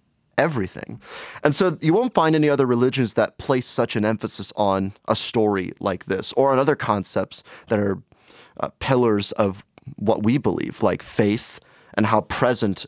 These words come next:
God is in this world. Um, our God is very strange compared to all the other false gods, because all other false gods, they're, like, far off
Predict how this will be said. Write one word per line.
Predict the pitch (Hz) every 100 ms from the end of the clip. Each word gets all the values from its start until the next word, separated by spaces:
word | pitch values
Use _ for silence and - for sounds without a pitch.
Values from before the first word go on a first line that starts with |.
| - 104
God | 104 104 -
is | 113 120 104 -
in | 101
this | 95 98
world. | 98 101 - - - -
Um, | - 110 110
our | 147
God | 185 202
is | 165 120
very | 143
strange | 120 - 135 104 -
compared | 123 117 110
to | 104
all | 110
the | 110
other | 110
false | 101 - 110 -
gods, | 123 120 120 -
because | 123 - 117
all | 185 190
other | 139
false | - 131 127
gods, | 127 107 101 -
they're, | 139 175
like, | 113 -
far | - - - - 147 131 131 -
off | 113 110 117